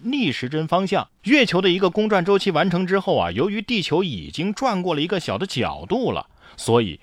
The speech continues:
月球需要再花两天的时间转过地球多转的这个小角度啊，才能够完成一个盈亏的周期。这个周期叫做朔望月，它与实际的月球绕地球公转的时间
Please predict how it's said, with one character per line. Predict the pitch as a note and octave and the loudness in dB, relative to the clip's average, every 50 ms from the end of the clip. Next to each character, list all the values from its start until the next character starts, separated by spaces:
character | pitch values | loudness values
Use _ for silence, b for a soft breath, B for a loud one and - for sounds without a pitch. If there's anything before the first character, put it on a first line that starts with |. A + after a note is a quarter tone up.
| B B | B B
月 | B E3+ F3 D3 A#2+ | B 4 4 4 4
球 | - - A#2 - | 2 -2 -4 -4
需 | - - C3 | -2 0 0
要 | B2 A2+ | 0 0
再 | A2 - - F#3+ D3 A#2 | 0 0 0 0 0 0
花 | G#2 A#2+ A#2+ B2+ | 0 0 0 0
两 | B2+ A2+ F2+ D2 D#2+ E2+ | 0 -2 -4 -6 -8 -8
天 | B2+ C3+ | -6 -6
的 | C#3 A2+ | -6 -4
时 | - A2+ | -6 -8
间 | G#2+ B2 B2+ B2+ D3 - | -4 -4 -4 -4 -4 -4
转 | - C4+ C4 G3+ E3+ | 0 0 0 0 0
过 | D3 D3 D3 | -2 -2 -4
地 | - _ - D4+ C#4 F#3+ | -4 _ -4 -2 -2 -2
球 | - - - D3 D3 | -4 -4 -4 -4 -4
多 | - _ C4+ D4 D#4 | -4 _ -2 -2 -2
转 | D#4 - D4+ C4+ G#3 D3+ | 0 0 0 0 0 0
的 | B2 A2+ | -2 0
这 | B2 B2+ | 0 0
个 | A2+ G#2 | -2 -2
小 | - - G3 A#3 | -2 -2 -2 0
角 | F3 - - D2 | 0 -2 -4 -2
度 | F#2 D#3+ G#3 D#3 - _ | -2 -2 -2 -2 -4 _
啊， | - F#2 F2+ | -4 -4 -4
才 | - - A#2 | -2 -4 -4
能 | A2 G#2+ | -4 -2
够 | G#2+ G#2 | -2 0
完 | F#2+ F#2 G2 A#2+ | 0 0 0 0
成 | A#2 G#2 G#2+ | -2 -4 -6
一 | G#2 A#2+ | -6 -4
个 | A#2+ A#2+ G#2 | -2 -2 -2
盈 | F#2 F2+ F#2+ F#2 C3 G#3 | -2 -4 -6 -6 -4 -6
亏 | G#3 - - B3+ D4 D4+ | -6 -6 -4 -4 -2 0
的 | - - | -2 -2
周 | - F2+ E2+ F2 | -2 -4 -8 -8
期。 | - - F#2+ F2 - - B B B B B B | -8 -8 -10 -10 -10 -12 B B B B B B
这 | - D#4+ | 2 2
个 | - D3+ | 2 2
周 | G#2+ A#2 A2 G#2 | 0 0 -2 -2
期 | - - A#2 A#2 | -2 -6 -4 -2
叫 | B2 G#2 G2 | -2 -2 -2
做 | G2+ F#2+ F#2+ | -2 -4 -4
朔 | - - - - C4 G3 C#3+ | -4 -6 -4 -2 0 0 2
望 | E3+ B3 C4 G3+ A2+ F#2 | 2 0 0 0 -2 -2
月， | G2 A2+ - - - - b b b b b b b b b | -4 -4 -4 -4 -8 -18 b b b b b b b b b
它 | - - C4 C4+ | 0 2 4 4
与 | B3 E3 F#2+ E2+ | 4 2 -2 -4
实 | - - - - - D3 A3+ | -4 -6 -6 -4 -2 -4 -2
际 | G#3 C#4 C#4 A#3 | -2 -2 -2 0
的 | C#3+ G#2+ D#2+ - - - | 0 -2 -4 -6 -10 -10
月 | - E3+ F#3 D#3+ B2 | -2 0 2 2 2
球 | - - A2 A#2 | 0 -2 -2 0
绕 | C#3+ D3 C3 A#2+ | 2 2 0 0
地 | A2+ - C#3 | 0 -2 -6
球 | - B2+ B2 | -4 -4 -6
公 | - D3+ D#3 E3 | -4 -4 -4 -2
转 | D#3 C#3 | -2 -2
的 | A#2+ G#2+ | -2 -2
时 | - - G#2 | -4 -6 -6
间 | G2+ A2+ A2 G#2+ | -2 -2 -2 -2